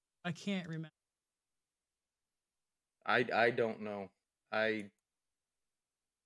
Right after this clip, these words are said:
Speaker 2: I, mm.
Speaker 1: I, I wanna say, I remember him being on it last. I, I wanna say, well, Ky-, right now, yeah, it was on Kyle Larson last year and Alex Bowman. I was right.
Speaker 2: Okay, on both of 'em?
Speaker 1: Yep.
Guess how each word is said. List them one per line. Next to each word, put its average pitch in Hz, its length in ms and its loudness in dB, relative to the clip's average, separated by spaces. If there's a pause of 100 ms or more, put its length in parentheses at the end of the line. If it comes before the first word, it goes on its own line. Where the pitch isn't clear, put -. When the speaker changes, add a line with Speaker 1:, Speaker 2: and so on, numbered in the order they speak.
(260)
Speaker 2:
I, 160 280 6 (600)
mm. 123 340 0 (1500)
Speaker 1:
I, 185 160 -6
I 202 60 4
wanna 247 280 2
say, 226 280 2
I 175 100 8 (100)
remember 240 380 4
him 233 120 0
being 196 220 4
on 180 180 0
it 165 80 -8
last. 160 220 -6 (340)
I, 175 80 -4 (120)
I 175 60 2
wanna 226 320 4
say, 180 420 10 (320)
well, 220 140 6
Ky-, 302 180 10
right 269 180 10
now, 233 100 4
yeah, 196 240 4 (180)
it 220 140 6
was 226 220 6
on 185 120 4
Kyle 170 240 4
Larson 160 360 -2
last 151 320 -2
year 143 200 -6 (100)
and 233 260 6
Alex 208 300 10
Bowman. 160 300 2
I 170 80 2
was 170 100 2
right. 151 180 0 (800)
Speaker 2:
Okay, 123 260 4
on 110 120 2
both 117 260 4
of 123 120 4
'em? 131 160 -2
Speaker 1:
Yep. 180 220 4